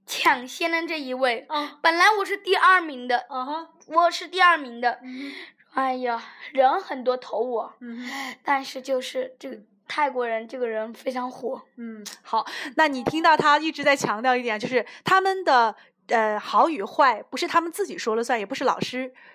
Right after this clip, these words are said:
Speaker 2: 这一方说了算，他们是有很多学生给他们来投票的。
Speaker 1: 全校的学生。
Speaker 2: 嗯哼，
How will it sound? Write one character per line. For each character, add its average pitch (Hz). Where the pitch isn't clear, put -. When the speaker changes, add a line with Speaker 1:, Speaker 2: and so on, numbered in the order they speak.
Speaker 2:
这 330
一 277
方 311
说 214
了 220
算， 220
他 285
们 302
是 294
有 277
很 196
多 233
学 233
生 277
给 -
他 -
们 220
来 233
投 208
票 269
的。 -
Speaker 1:
全 240
校 339
的 247
学 214
生。 240
Speaker 2:
嗯 226
哼， 247